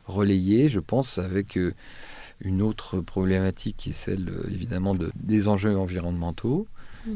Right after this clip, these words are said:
Speaker 1: et puis, euh, des, des discussions, euh, sur, euh, la densité de la ville, euh,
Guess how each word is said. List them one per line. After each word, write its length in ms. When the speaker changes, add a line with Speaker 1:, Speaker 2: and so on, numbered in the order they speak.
Speaker 1:
et 180
puis, 380
euh, 640
des, 220
des 220
discussions, 880
euh, 340
sur, 560
euh, 180
la 80
densité 460
de 100
la 80
ville, 560
euh, 200